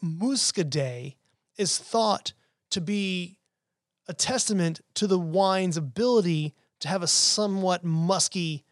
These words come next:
aroma as it traveled from Burgundy to Nantes. So by the time it gets to Nantes, the grape is called Melon de Bourgogne, but the wines begin to become known as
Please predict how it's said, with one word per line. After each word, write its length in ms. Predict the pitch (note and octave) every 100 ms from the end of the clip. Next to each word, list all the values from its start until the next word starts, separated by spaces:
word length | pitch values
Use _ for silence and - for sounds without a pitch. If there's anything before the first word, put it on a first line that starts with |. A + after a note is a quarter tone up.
| _ _ _ _ F#3
aroma 560 | D#3 E3+ D#3 C3+ - - _ _ _ _ _ _ -
as 160 | F#3+ F3+
it 80 | F3
traveled 680 | - F3 D#3 D3+ C#3 B2+ _ _
from 260 | - F3 D#3
Burgundy 600 | E3+ E3+ D#3 C#3+ C3 - _ -
to 120 | -
Nantes. 520 | E3+ E3 C3 - - - _ _ _ -
So 120 | G#3
by 120 | G3+
the 60 | G3
time 280 | A3+ C#4+ C#4
it 100 | F#3+
gets 180 | A#3 -
to 140 | F#3+
Nantes, 640 | F3 F3+ A3+ D#3+ D3 - - _ _ _ _ _ _ _ _ _ F3+
the 140 | G3+
grape 460 | D3+ D3+ B3 D#4+ C4+
is 100 | G#3+
called 320 | - A3 F#3+
Melon 400 | F#3+ G3+ G#3+ G3+
de 80 | F3+
Bourgogne, 540 | F3 D#3+ A3+ D3+ C3 - _ _ _ _ _ _ -
but 140 | G3
the 80 | F3+
wines 800 | F#3 E3 G#3 B3+ C#4 C#4 A#3 E3+
begin 320 | D#3+ D#3+ F#3
to 80 | F3
become 380 | D#3+ C#3 F3+ E3
known 240 | E3 D#3+
as 400 | D#3 D3+ C#3+ C3+